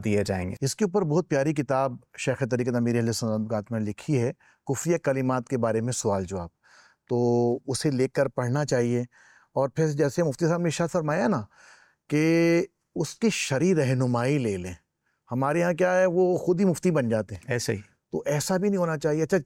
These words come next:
Speaker 2: کسی کو اگر غصہ آیا ہوا ہے نا تو اس وقت جو قریب کے لوگ ہیں ان کو بھی بڑا محتاط رہنا چاہیے کہ، اے، بعض دفعہ کیا ہوتا ہے، کیلو کال ایسے ہی کر جاتے ہیں کہ وہ بندہ جو ہے نا وہ کلمہ کفر بک دیتا ہے۔
Speaker 1: بالکل۔
Speaker 2: تو ایسے موقع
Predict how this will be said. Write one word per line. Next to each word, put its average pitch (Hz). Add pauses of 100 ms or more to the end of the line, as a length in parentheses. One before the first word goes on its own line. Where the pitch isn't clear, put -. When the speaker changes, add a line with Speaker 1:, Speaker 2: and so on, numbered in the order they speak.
Speaker 2:
کسی 170
کو 202
اگر 175
غصہ 131
آیا 135
ہوا 170
ہے 143
نا 170 (640)
تو 190
اس 185
وقت 214 (140)
جو 165 (100)
قریب 160
کے 196
لوگ 160
ہیں 170
ان 175
کو 170
بھی 190
بڑا 143 (340)
محتاط 139
رہنا 123
چاہیے 113
کہ، 175
اے، 147
بعض 147
دفعہ 180
کیا 180
ہوتا 190
ہے، 185
کیلو 202
کال 208
ایسے 208
ہی 208
کر 180
جاتے 165
ہیں 202 (480)
کہ 175
وہ 180
بندہ 165
جو 165
ہے 165
نا 180
وہ 180 (420)
کلمہ 160
کفر 170
بک 143
دیتا 107
ہے۔ 87 (440)
Speaker 1:
بالکل۔ 117
Speaker 2:
تو 104
ایسے 156
موقع 180